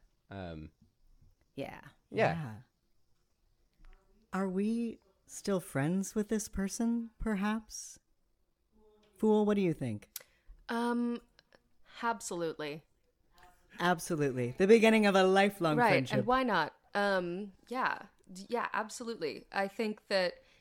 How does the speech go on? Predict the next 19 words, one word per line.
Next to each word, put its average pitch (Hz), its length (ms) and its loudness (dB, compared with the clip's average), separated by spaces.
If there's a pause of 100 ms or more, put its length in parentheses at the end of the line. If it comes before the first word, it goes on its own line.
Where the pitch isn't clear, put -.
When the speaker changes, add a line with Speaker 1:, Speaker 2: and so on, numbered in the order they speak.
Speaker 4:
it 196 180 -4
was 180 200 -4
a 175 100 -2
person 202 680 -4 (160)
who, 175 460 -2 (460)
um, 170 540 -2 (300)
maybe 190 760 -2 (640)
they 170 680 0
had 160 560 -2 (200)
only 175 540 -4
seen 165 680 -4 (160)
in 160 340 -6
passing 180 440 -6
in 170 120 -4
the 175 60 -6
hallway, 151 580 -2 (960)
change 185 320 -4
in 175 100 -6
electives 147 800 -4